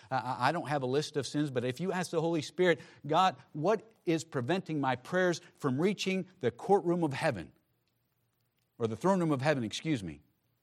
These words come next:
The Holy Spirit will, he'll shine a spotlight on that in a heartbeat because he wants you to be right with God. The priority of prayer, the promise of prayer,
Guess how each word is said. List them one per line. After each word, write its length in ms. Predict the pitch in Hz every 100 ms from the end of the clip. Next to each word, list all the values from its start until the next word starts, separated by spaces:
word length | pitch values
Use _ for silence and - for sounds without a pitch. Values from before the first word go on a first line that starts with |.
| _ _ _ _ _ _
The 60 | 120
Holy 140 | 160
Spirit 360 | - - 147 -
will, 220 | 104 95 - _ _
he'll 160 | 151
shine 280 | 156 - 127
a 60 | 120
spotlight 460 | - 127 110 123
on 120 | 117 113
that 240 | 117 123 _ -
in 80 | 98
a 60 | 85
heartbeat 440 | - 120 - 90
because 280 | 104 - 123
he 160 | 208
wants 360 | 202 147 202 -
you 60 | 131
to 60 |
be 120 | 104 104
right 220 | 98 95
with 180 | 80 -
God. 240 | 87 76 78 _ _ _ _ _ _ _ _ _ _ _ _ _ _ _ _ _ _ - _ - _ _
The 100 | 98
priority 420 | - 123 135 147
of 140 | 139 -
prayer, 320 | - 123 123
the 100 | 101
promise 420 | - 131 135 123
of 140 | 110 -
prayer, 400 | 113 104 104